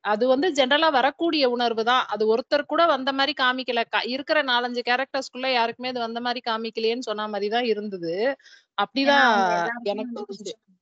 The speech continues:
Speaker 2: கொஞ்சம், அதாவது அவங்க mentality எப்படி
Speaker 1: வந்து
Speaker 2: இருக்குன்னா,
Speaker 1: சொல்லட்டும்.
Speaker 2: "ஓகே, குழந்தை போயிட்டான்,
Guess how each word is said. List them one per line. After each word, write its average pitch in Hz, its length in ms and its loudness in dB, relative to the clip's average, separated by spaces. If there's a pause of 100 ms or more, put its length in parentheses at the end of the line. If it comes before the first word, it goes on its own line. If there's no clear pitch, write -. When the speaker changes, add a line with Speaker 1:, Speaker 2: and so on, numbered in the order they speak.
Speaker 2:
கொஞ்சம், - 220 -12
அதாவது 339 280 2
அவங்க 269 200 4
mentality 285 500 0
எப்படி 240 180 0
Speaker 1:
வந்து 233 80 0
Speaker 2:
இருக்குன்னா, 226 160 2
Speaker 1:
சொல்லட்டும். 226 340 -2
Speaker 2:
"ஓகே, 320 280 0
குழந்தை 262 380 -8
போயிட்டான், 240 500 0